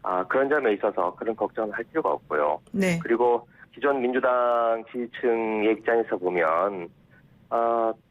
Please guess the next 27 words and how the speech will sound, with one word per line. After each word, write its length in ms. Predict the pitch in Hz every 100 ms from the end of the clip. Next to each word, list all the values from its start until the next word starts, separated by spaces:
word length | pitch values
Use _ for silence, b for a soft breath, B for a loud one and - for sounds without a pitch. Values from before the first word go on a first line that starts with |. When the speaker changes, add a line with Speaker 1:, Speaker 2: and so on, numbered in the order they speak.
| _ -
Speaker 1:
선택지가 460 | 196 214 - - -
두 200 | 139 147
군데로 460 | 170 160 156 135
늘어난 320 | 110 127 170 151
거 80 |
아니겠습니까? 840 | 107 98 98 - 90 85 90 98 131
Speaker 2:
네. 340 | 185 180 190 226
Speaker 1:
아, 140 | -
좀 200 | - 139
더, 360 | 147 143 127 - _ _ _ _ _
어, 340 | 113 110 110 110
자신의 540 | - 117 135 123 113 107
정치적 380 | 120 117 - 120
성향과 420 | - 127 123 117 -
기호에 260 | 127 139 127
맞는 400 | 90 80 123 147
쪽을 200 | - 120
선택할 380 | 113 143 151 123 -
수 80 | -
있는 340 | 87 95 104 - - _ -
우리 140 | - 131
선택의 300 | - 175 185 127
여지가 360 | 95 123 131
더 200 | 113 101
늘어났다고 540 | 95 139 156 - 107 101
생각을 240 | - 117 95
하고요. 540 | 117 - 78 73 82